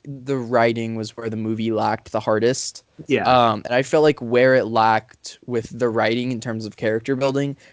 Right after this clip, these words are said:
Speaker 1: the action really made up for it. Like, I
Speaker 2: Yeah.
Speaker 1: felt like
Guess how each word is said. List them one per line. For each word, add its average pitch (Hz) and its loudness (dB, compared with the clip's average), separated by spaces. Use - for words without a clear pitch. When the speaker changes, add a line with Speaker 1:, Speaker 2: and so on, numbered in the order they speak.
Speaker 1:
the - 4
action 123 0
really 139 2
made 139 0
up 131 4
for 151 0
it. 151 0
Like, 143 6
I 220 8
Speaker 2:
Yeah. 208 10
Speaker 1:
felt 170 10
like 165 4